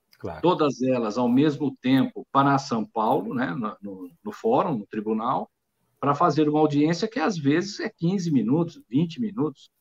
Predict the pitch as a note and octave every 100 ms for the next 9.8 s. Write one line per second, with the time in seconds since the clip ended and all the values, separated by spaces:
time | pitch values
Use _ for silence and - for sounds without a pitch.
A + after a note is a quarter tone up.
0 | _ - B2 A#2 D3 D3+ C#3 C3+ C#3+ A3
1 | E3 - - C#3+ E3 C#3+ - - _ _
2 | _ B2+ G2+ B2+ - _ _ _ _ _
3 | _ A#2+ - E3 F#3 G#3 G#3+ D#3 D3+ D3
4 | C#3+ C#3 C#3 F3 C4 A3+ A3 B3 A3+ F#3+
5 | E3 F3 E3+ G#3+ C4+ G#3 D3+ C#3 B2+ A#2
6 | - D#3+ F#3 B2+ B2 - C3+ D3+ E3+ D3
7 | - - G3+ A3+ F3+ B2 G2+ F3+ G#3+ A#2+
8 | - - B2 A#2+ A#2 A#2 G2 F2+ _ -
9 | F#2 F#2 F#2 - - D#3 G3+